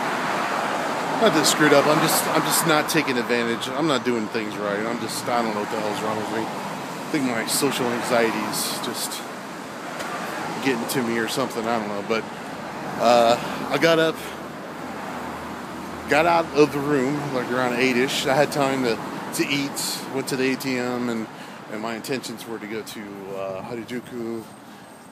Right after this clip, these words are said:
to look at costumes, and then look at, or, and if that wasn't any good, you know, head down to Shibuya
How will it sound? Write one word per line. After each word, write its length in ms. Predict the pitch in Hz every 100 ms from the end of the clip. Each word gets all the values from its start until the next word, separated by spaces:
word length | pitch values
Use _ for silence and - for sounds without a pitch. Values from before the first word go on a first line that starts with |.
| - -
to 100 | 117
look 200 | 117 107
at 100 | 104 - - -
costumes, 1120 | - 120 - 123 117 117 107 - - - - - - - - - - - -
and 160 | 110
then 360 | 113 107 101 104
look 120 | 107 - - - -
at, 460 | 113 107 101 - - - -
or, 200 | 123 120 - - - - -
and 80 | 117
if 120 | 113
that 160 | 123 117
wasn't 220 | 110 113
any 200 | 110 104
good, 200 | 110 107 113
you 80 |
know, 80 | 107
head 180 | 101 123
down 160 | 110 104
to 100 | -
Shibuya 520 | - - 160 117